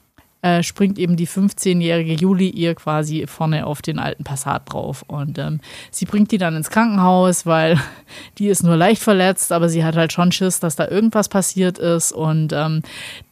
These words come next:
es entwickelt sich dann ganz merkwürdig, weil halt alle denken, sie wäre ihre Oma oder sie wäre irgendwie eine Verwandte und, aber ihre Eltern will die auch nicht anrufen und sch-, so schlimm ist es dann auch nicht. Und, ähm, im Endeffekt steigt die dann wieder bei ihr ein, weil sie meint, das wäre quasi eh die Richtung, sie können jetzt zusammen weiterfahren.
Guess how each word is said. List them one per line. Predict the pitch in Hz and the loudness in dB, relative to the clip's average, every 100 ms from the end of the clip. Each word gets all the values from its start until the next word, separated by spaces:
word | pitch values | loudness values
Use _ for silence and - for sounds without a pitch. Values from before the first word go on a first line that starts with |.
| _ _ _ | _ _ _
es | 214 - | -2 2
entwickelt | 214 - 226 277 247 | 2 2 0 0 0
sich | 240 | 0
dann | - 196 180 | 2 2 4
ganz | 160 226 - | 4 4 4
merkwürdig, | 170 160 220 220 196 190 | 4 4 2 2 2 2
weil | 180 170 | 2 2
halt | 175 | 2
alle | 170 190 | 2 0
denken, | 185 175 185 190 | 2 0 0 0
sie | 170 165 | 2 4
wäre | 165 | 2
ihre | 156 143 - | 2 -2 2
Oma | 220 220 208 196 190 | 4 6 6 6 4
oder | 180 170 165 | 4 2 2
sie | 156 | 2
wäre | 160 160 | 2 2
irgendwie | 160 165 165 | 2 0 0
eine | 151 | -2
Verwandte | - 147 170 196 196 196 180 180 - | 0 2 4 4 4 4 4 2 0
und, | 160 160 - - - - | -2 -2 -6 -16 -10 -2
aber | 175 | 0
ihre | 175 - | 0 2
Eltern | 165 165 180 | 2 4 4
will | 175 | 4
die | 175 | 2
auch | 117 220 | 4 4
nicht | 220 185 | 4 2
anrufen | 190 180 180 180 180 | 0 2 0 0 -2
und | 160 | -2
sch-, | - - | -6 -8
so | - 175 | -4 -4
schlimm | - 175 175 | 0 0 0
ist | 175 | 0
es | 165 - | -2 0
dann | 160 | -2
auch | 92 165 214 | 0 0 4
nicht. | 196 202 196 - | 4 4 2 0
Und, | 165 160 160 | -2 0 0
ähm, | - 156 160 - - | -2 -2 -2 -4 -6
im | 208 | -4
Endeffekt | 185 180 208 - 196 - - | -2 0 0 0 -2 -2 -6
steigt | - - 185 - | -4 0 0 0
die | 190 | 2
dann | 180 | 4
wieder | 185 196 | 4 2
bei | 170 170 | 2 0
ihr | 156 | 0
ein, | - 180 214 | 2 2 2
weil | 180 | 0
sie | 165 | 0
meint, | 170 175 180 | 0 -2 -4
das | 165 | -4
wäre | 170 | -4
quasi | - 175 170 | 0 -2 -2
eh | - 190 | -2 -2
die | 185 | 0
Richtung, | 185 - 190 | 0 2 2
sie | 170 | 2
können | - 185 180 | 0 0 2
jetzt | 170 - | 0 -2
zusammen | - 160 147 147 | -2 -2 -2 -2
weiterfahren. | 135 139 139 135 147 131 135 | -4 -4 -6 -4 -4 -2 -4